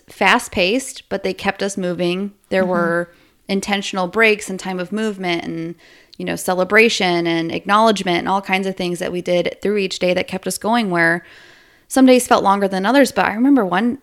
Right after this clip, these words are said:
Speaker 1: and I think it was even the last day, I'm like, "Oh my gosh, it's already three o'clock."
Speaker 2: Mm-hmm.
Speaker 1: And it felt like we had just gotten there. So we were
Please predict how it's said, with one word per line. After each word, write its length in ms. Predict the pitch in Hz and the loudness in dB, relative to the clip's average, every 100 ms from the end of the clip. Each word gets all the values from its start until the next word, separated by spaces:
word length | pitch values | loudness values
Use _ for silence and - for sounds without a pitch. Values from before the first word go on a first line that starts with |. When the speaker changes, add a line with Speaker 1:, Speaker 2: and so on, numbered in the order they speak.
| _ - | _ -8
Speaker 1:
and 120 | 185 | -4
I 100 | 202 | -4
think 200 | 202 294 | -2 2
it 60 | 466 | 2
was 120 | 330 | 2
even 180 | 220 180 | 2 0
the 100 | 160 | 0
last 300 | 156 226 - | 2 0 0
day, 60 | |
I'm 60 | 175 | -2
like, 140 | 170 - | -2 0
"Oh 100 | 214 | 2
my 120 | 269 | 4
gosh, 260 | 196 185 | 4 2
it's 140 | 185 - | 2 0
already 380 | 180 175 180 175 - - | 0 0 -2 -4 -8 -6
three 160 | 165 | -4
o'clock." 440 | 165 - - - - - | -2 -4 -6 -6 -10 -6
Speaker 2:
Mm-hmm. 200 | 214 208 | -4 -2
Speaker 1:
And 100 | 190 | -2
it 60 | - | 0
felt 120 | 180 | 0
like 160 | 180 185 | 0 -2
we 120 | 190 | -4
had 140 | 175 175 | -4 -4
just 180 | 175 - | -6 -4
gotten 240 | 170 - | -4 -2
there. 180 | - - | -6 -6
So 400 | - 196 180 - - | 0 0 0 -4 -6
we 160 | 196 | -4
were 160 | 180 | -4